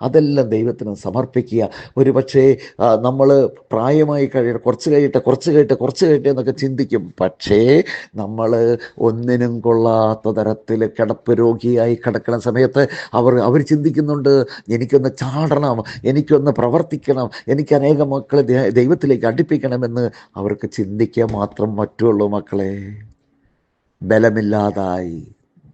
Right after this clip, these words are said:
പണമില്ലാതായി, ആർക്കും വേണ്ടാത്തൊരു കരിവേപ്പില പോലെയാകുന്ന നിമിഷങ്ങൾ എനിക്ക് നിനക്കും വിദൂരമല്ല മോനെ, മോളെ.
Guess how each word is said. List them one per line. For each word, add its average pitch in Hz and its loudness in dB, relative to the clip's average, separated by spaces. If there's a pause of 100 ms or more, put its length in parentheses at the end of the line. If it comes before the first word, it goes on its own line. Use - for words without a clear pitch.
(400)
പണമില്ലാതായി, 107 -2 (460)
ആർക്കും 98 -2
വേണ്ടാത്തൊരു 98 -2
കരിവേപ്പില 101 -2
പോലെയാകുന്ന 92 -6
നിമിഷങ്ങൾ 160 0 (340)
എനിക്ക് 110 -2
നിനക്കും 123 0
വിദൂരമല്ല 127 2
മോനെ, 82 -12
മോളെ. 78 -12